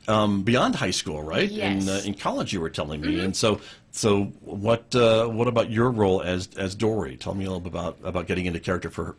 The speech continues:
Speaker 1: for Dory.
Speaker 2: So Dory is a very bubbly, bubbly character, which I love. It's really easy to kind of get into that. Um, she has, um, short-term memory loss,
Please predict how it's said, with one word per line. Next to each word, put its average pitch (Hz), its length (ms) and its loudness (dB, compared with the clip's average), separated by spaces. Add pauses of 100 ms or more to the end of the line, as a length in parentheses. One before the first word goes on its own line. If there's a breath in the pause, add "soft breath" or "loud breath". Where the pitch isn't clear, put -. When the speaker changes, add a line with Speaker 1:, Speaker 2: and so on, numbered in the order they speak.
Speaker 1:
for 95 100 -10
Dory. 82 320 -6 (280 loud breath)
Speaker 2:
So 359 280 -2
Dory 262 380 0
is 415 180 0
a 339 120 -2
very 269 360 0
bubbly, 254 540 -2
bubbly 226 420 -2
character, 214 580 -8
which 220 200 -10
I 214 100 -6
love. 196 460 -10
It's - 260 -16
really 214 220 -10
easy 202 320 -12
to 202 160 -16
kind 196 260 -14
of 190 160 -14 (400)
get 196 140 -8
into 196 300 -10
that. 262 260 -4 (560 loud breath)
Um, 233 480 -2 (420)
she 285 440 -6
has, 262 680 -8 (260)
um, 226 200 -8
short-term 240 400 -8
memory 208 320 -8
loss, 208 500 -8